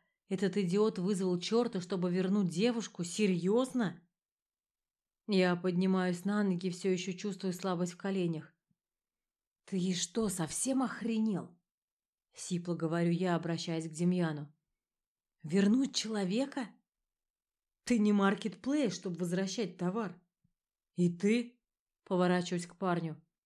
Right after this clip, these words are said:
«Идиот! Ты вообще понимаешь, с кем собрался заключать сделку?» Парень смотрит на меня, как на привидение. Видимо, только сейчас заметил.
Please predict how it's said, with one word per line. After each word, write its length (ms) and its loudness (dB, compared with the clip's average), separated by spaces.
«Идиот! 720 0
Ты 120 0
вообще 380 -2
понимаешь, 600 -2
с 80 -10
кем 260 0
собрался 560 0
заключать 520 0
сделку?» 560 -2
Парень 320 2
смотрит 460 -2
на 120 0
меня, 320 0
как 200 -6
на 100 -2
привидение. 840 -4
Видимо, 400 2
только 300 -2
сейчас 380 -2
заметил. 520 -2